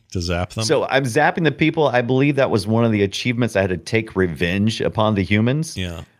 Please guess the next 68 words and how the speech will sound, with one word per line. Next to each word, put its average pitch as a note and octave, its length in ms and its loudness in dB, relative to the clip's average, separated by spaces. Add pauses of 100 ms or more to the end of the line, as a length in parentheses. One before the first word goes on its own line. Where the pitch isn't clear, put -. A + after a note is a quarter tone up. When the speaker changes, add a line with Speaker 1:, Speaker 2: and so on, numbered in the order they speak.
(180)
Speaker 2:
Uh, F#2 180 4
so G2+ 340 2
I'm G2+ 140 2
mostly C#3 280 2
just F#2 160 -4
making D#2+ 220 0
some D#2+ 160 -4
destruction E2 520 -2
here. F2+ 160 0
I G2 100 4
don't A#2 260 -2
think A2 220 0
I - 40 2
really F2 400 0
knew E2+ 400 0
what D#2+ 180 -4
I E2 40 4
was E2 180 -2
supposed F2+ 360 -2
to, - 140 -6
'cause F#2+ 140 -6
it G2 60 -4
said D#3+ 160 -2
just D3+ 160 -8
take C#3 140 0
revenge. F2 460 0
I'm - 80 -6
like, D2 180 -4
"I - 40 -8
don't E2+ 140 -4
know D#2+ 60 -4
what D#2+ 80 -8
that E2+ 140 -4
means. C#2 400 -10
Speaker 1:
Yeah. F#2+ 120 -8
Speaker 2:
What F#2+ 80 0
does E2+ 80 -4
that G2 140 2
mean? D2+ 120 -6
I C#2 60 -6
need D2 80 -10
to D2 40 -8
zap E2 320 -4
'em? C#3+ 160 0 (140)
Speaker 1:
Yeah. G#2+ 180 -4
Speaker 2:
Do G2 80 0
I E2+ 40 0
need E2+ 100 -2
to D#2 80 -6
draw F#2+ 180 2
some G2 220 -4
acid G2+ 320 0
on C#3 220 2
'em?" D3 60 -6 (140)
Speaker 1:
Right. F#2+ 280 -6
Speaker 2:
So, - 180 0
so C3+ 240 -2
it's B2+ 100 -2
not C#3+ 200 0
always A#2+ 380 0
gonna F#2 200 0
tell G2+ 240 0
you E2+ 160 0
what E2+ 200 -2
you're E2 100 -6
trying E2 420 -2
to, D2 280 -6
uh, C#2+ 160 -6